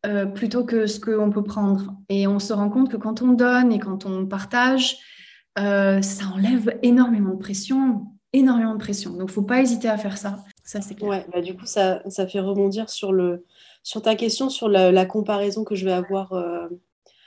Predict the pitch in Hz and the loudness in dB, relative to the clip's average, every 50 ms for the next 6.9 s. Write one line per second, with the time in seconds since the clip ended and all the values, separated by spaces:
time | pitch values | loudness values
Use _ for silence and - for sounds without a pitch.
0 | _ _ _ _ - 196 180 175 175 175 - 196 185 190 196 185 196 214 240 262 | _ _ _ _ -6 -4 -4 -4 -4 -4 -2 -2 0 2 4 4 4 4 2 0
1 | 277 - - - - - _ _ - 180 190 180 185 196 - 247 233 - 220 208 | -2 -6 -8 -20 -20 -20 _ _ 0 0 0 2 0 -2 -4 -4 -4 -2 0 0
2 | 220 220 208 190 196 190 190 185 185 185 185 185 185 185 202 196 190 190 202 196 | 0 0 -2 -2 2 4 6 6 6 6 6 6 4 4 2 2 2 2 2 2
3 | 202 196 196 - 247 226 214 226 220 214 202 202 202 190 214 208 190 190 190 208 | 2 0 0 -2 -6 -2 0 0 2 2 2 0 -2 -4 -4 -4 -2 -2 -2 -4
4 | 233 - _ _ _ _ _ - - _ _ _ _ - 190 196 190 185 180 180 | -6 -8 _ _ _ _ _ -20 -20 _ _ _ _ -6 -2 2 2 4 4 2
5 | 180 180 185 180 180 190 185 185 - 214 202 202 202 208 208 202 202 214 202 208 | 2 0 0 0 2 0 0 0 0 2 2 4 4 4 2 4 4 2 2 2
6 | 220 226 240 254 247 214 190 190 220 226 220 - - 190 175 170 170 165 | 0 -2 -2 -2 -2 -4 -4 -4 -4 -6 -6 -4 -2 -2 0 0 -2 -4